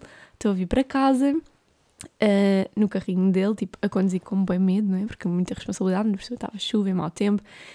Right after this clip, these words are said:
então vim nas calmas, bem devagarinho, de-, deve ter, tipo, demorado quarenta minutos a chegar a casa, e quando chego a casa, o Nino liga-me, "Inês, nem vais acreditar,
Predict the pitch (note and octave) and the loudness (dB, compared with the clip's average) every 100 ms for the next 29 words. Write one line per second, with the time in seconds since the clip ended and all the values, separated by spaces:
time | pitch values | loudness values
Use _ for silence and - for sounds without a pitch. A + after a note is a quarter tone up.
0 | - G3+ G3 F3 E3+ F#3+ G3 - G3+ G3 | -6 0 2 2 2 2 2 0 0 2
1 | G3+ F#3+ F#3+ F#3 F3+ F3+ F#3 F3+ E3+ F3 | 4 2 4 2 2 0 0 0 0 -4
2 | E3+ F3+ F3+ - E3 F#3 - F#3+ E3 - | -4 -2 -2 -4 -6 -6 -2 -2 -2 -6
3 | - F3+ F#3 F3+ E3+ - - G#3+ G3 G3+ | -4 -4 -4 -4 -4 -6 -8 -8 -4 -2
4 | A#3+ C4 C4 C#4 - - - - - _ | 0 0 -2 -6 -12 -20 -20 -20 -20 _
5 | _ B3+ - A#3 A3+ - G#3+ G#3 F#3+ F3+ | _ 0 4 4 4 2 0 0 -2 -2
6 | F3 F3 - G3+ G3 F3+ - G3 G3 F3+ | -2 -4 -2 2 4 2 0 -2 2 2
7 | F3+ F3 F#3 - _ _ _ _ A3+ A3 | 2 0 -4 -12 _ _ _ _ 4 6
8 | G#3 G3 A#3 A3 A3 G#3+ G#3 G3 G#3+ G3+ | 6 6 6 6 6 4 2 4 4 4
9 | G#3+ F#3 | 2 0